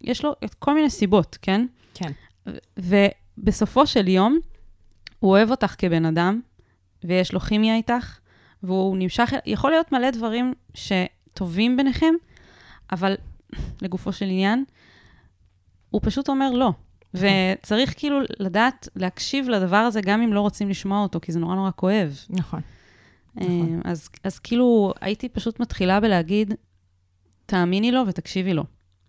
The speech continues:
Speaker 2: נכון. אני, אני זוכרת שאת, אה, אומרת את הדבר הזה, כאילו שיש משמעות ל-, להקשיב לדבר הזה. למרות שיש, יש לה חוויה של כזה,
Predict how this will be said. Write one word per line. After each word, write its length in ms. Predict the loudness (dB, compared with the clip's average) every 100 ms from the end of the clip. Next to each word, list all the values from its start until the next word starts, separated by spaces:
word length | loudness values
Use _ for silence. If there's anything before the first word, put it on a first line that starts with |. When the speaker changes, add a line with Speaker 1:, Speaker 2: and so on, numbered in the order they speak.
| -6
Speaker 2:
נכון. 300 | -4 -2 -4 -4 -8
אני, 140 | -8 -6 -6
אני 140 | -6
זוכרת 380 | -4 -6 -6 -4
שאת, 220 | -4 -6
אה, 60 | -6 -6 -8 -8
אומרת 340 | -6 -6 -6 -8
את 60 | -6
הדבר 180 | -4 -4
הזה, 240 | -6 -8
כאילו 220 | -8 -8
שיש 300 | -4 -4 -2
משמעות 380 | -4 -2 -2 -2
ל-, 80 | -4
להקשיב 520 | -2 -4 -4 -4 -2 -2
לדבר 260 | -2 -2 -2
הזה. 160 | -2 -6 -16 -20 -6 0
למרות 200 | 0 0
שיש, 420 | -4 -2 0 -2 -2
יש 260 | 0 0
לה 80 | 0
חוויה 580 | 0 -2 -4 0 2 0
של 160 | -2 -4
כזה, 240 | -4